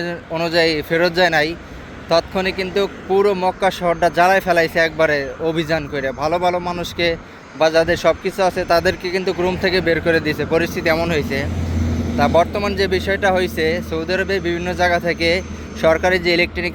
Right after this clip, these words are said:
তার আছে বা এসি আছে, এইগুলা চুরি হয়েছে, অনেক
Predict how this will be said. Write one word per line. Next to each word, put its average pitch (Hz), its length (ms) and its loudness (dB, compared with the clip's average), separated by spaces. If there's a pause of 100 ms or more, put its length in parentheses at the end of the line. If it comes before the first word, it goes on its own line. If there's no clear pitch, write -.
তার 185 200 4
আছে 160 340 2
বা 160 200 4
এসি 170 400 0
আছে, 165 280 2
এইগুলা 160 480 2
চুরি 185 200 2
হয়েছে, 165 480 -2 (520)
অনেক 190 260 2